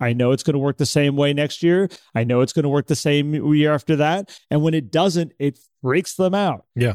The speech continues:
Speaker 1: It's why a lot of people, two thousand four, five, and six, when they got in the business and all of a sudden everything switched and went on its head, a lot of those people went, "Ah, I have no idea what this is, and I'm out. This scares me. I don't know how to work in this marketplace, and I'm gone." Same thing of what just recently happened these last couple of years.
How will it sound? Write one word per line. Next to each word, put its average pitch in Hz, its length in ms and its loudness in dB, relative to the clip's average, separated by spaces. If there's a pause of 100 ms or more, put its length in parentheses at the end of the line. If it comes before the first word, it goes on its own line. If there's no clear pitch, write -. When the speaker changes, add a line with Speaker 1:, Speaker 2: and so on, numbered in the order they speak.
Speaker 1:
It's - 100 -20
why 139 180 2
a 139 60 0
lot 135 300 0
of 165 80 0
people, 151 580 2
two 175 160 2
thousand 156 760 0 (420)
four, 190 340 2
five, 170 400 0
and 160 140 -4
six, - 380 -4
when 156 100 -2
they 143 80 2
got 147 200 0
in 151 40 -6
the 143 80 0
business 143 440 0
and 135 100 -2
all 135 120 2
of 139 60 0
a 147 60 0
sudden 151 260 0
everything 143 360 2
switched - 520 -2
and 139 100 -2
went 135 140 0
on 135 120 2
its 123 120 -2
head, 147 320 0 (320)
a 143 60 2
lot 143 220 2
of 160 60 2
those 165 160 2
people 180 260 -2
went, 147 260 0
"Ah, 262 360 -2 (560)
I 190 140 2
have 226 100 4
no 220 160 -2
idea 214 160 2
what 208 120 0
this 190 180 0
is, 165 240 2
and 147 80 -2
I'm 170 160 2
out. 156 280 -2
This 151 160 0
scares 180 380 2
me. 190 260 0
I 147 220 0
don't 180 280 0
know 180 100 -2
how 165 100 2
to 165 80 0
work 160 340 0
in 160 100 0
this 151 180 -4
marketplace, 160 640 0
and 147 100 0
I'm 131 140 0
gone." 123 340 -2
Same 160 540 -4
thing 185 200 2
of 143 140 0
what 139 160 2
just 147 200 -2
recently 143 460 0
happened 143 320 -2
these 120 140 -2
last 127 280 0
couple 127 220 0
of 127 80 4
years. 139 280 0